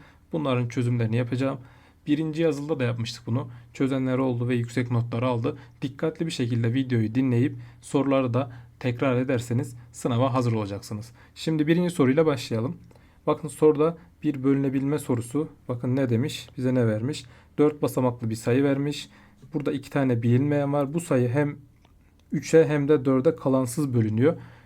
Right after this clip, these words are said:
Üçe bölünmesi için bir sayının rakamları toplamının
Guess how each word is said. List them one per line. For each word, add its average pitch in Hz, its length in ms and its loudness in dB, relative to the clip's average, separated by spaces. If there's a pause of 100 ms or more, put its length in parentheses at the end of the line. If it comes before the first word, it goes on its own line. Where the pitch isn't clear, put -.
(120)
Üçe 175 280 0
bölünmesi 175 460 2
için 143 240 -4
bir 160 60 -4
sayının 120 420 -2 (300)
rakamları 131 540 2
toplamının 123 580 2